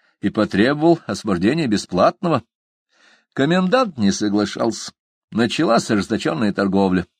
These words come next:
Паткуль никак не хотел уступать наглым, незаконным требованиям коменданта. Как будто само бегство было законным. Жадничали, никак не могли договориться.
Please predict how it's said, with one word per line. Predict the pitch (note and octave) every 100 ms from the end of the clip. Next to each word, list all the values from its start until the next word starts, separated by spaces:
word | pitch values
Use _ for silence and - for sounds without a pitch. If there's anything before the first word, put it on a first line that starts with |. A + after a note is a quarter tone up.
| _ _ _ _ _ _ _ _ -
Паткуль | B2+ D#3 C3 D#3+ D#3
никак | D#3 - D#3+ -
не | F3+
хотел | F3 F3 F#3+
уступать | F#3+ - G3 G#3 G3 F#3
наглым, | G3+ F#3+ F#3+ F3
незаконным | F3 E3+ E3+ F3 E3 D#3
требованиям | A#2+ D3 C3 C3 B2+ G#2
коменданта. | B2 A#2 A2+ A2 G2 - - _ _ _ _ _ _ _ _
Как | - F#2
будто | G2+
само | - B2+ B2+
бегство | C3+ B2 - A#2
было | A2 G#2+
законным. | A2 A#2 A2 A2+ - _ _ _ _ -
Жадничали, | G2 G#3+ A#3+ F#3+ - A#2+ F#2+ - _ _ _ _
никак | F#2+ G#2+ - F3+ -
не |
могли | A#2 G#2 D3+
договориться. | C#3+ G#2+ A2 F3+ - -